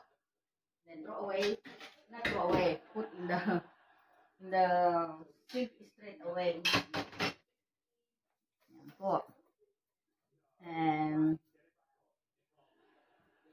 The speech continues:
ta-da! This is my cassava cake. And then, ilagay po natin sa oven ng one hour.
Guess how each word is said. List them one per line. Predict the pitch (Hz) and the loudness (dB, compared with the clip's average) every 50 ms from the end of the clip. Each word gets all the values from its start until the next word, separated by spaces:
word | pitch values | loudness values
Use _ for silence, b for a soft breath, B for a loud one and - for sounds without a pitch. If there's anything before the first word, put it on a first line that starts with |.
| _ _ _ _ _ _ 311 302 _ _ _ _ _ _ _ _ _ _ _ _ - - - _ _ _ _ | _ _ _ _ _ _ -20 -20 _ _ _ _ _ _ _ _ _ _ _ _ -20 -20 -20 _ _ _ _
ta-da! | - 247 294 320 339 330 330 330 330 330 320 320 330 330 330 330 330 320 320 320 311 311 311 - _ _ _ _ _ _ _ _ _ | 2 2 4 4 6 4 4 4 4 2 2 0 0 0 0 2 2 2 2 0 0 -2 -6 -12 _ _ _ _ _ _ _ _ _
This | 202 226 262 262 247 | -16 -16 -10 -6 -4
is | 233 226 - | -4 -4 -2
my | 226 226 226 254 262 254 - | -2 2 2 4 2 2 0
cassava | - 196 196 - - 233 247 226 220 214 - | 0 -2 0 0 2 2 2 4 2 0 0
cake. | - 202 226 226 208 - - - - _ _ _ _ _ _ _ _ _ _ _ _ _ _ _ _ - - - - - | 0 2 4 4 4 2 -2 -8 -20 _ _ _ _ _ _ _ _ _ _ _ _ _ _ _ _ -4 -4 -4 -4 -6
And | 185 185 196 202 | -8 -4 0 2
then, | 202 196 202 202 | 4 4 2 2
ilagay | 208 208 240 240 269 277 269 269 | 0 0 4 6 6 6 8 8
po | 302 302 | 6 6
natin | 302 302 302 294 294 294 | 6 6 4 2 0 -2
sa | - 302 269 262 269 | -2 2 4 4 4
oven | 233 214 247 240 233 | 4 2 0 0 0
ng | 226 226 226 | -2 0 2
one | 208 196 202 | 2 2 4
hour. | - 160 175 170 170 170 170 175 175 170 165 156 160 160 | 4 4 4 4 4 2 2 2 4 4 4 4 4 0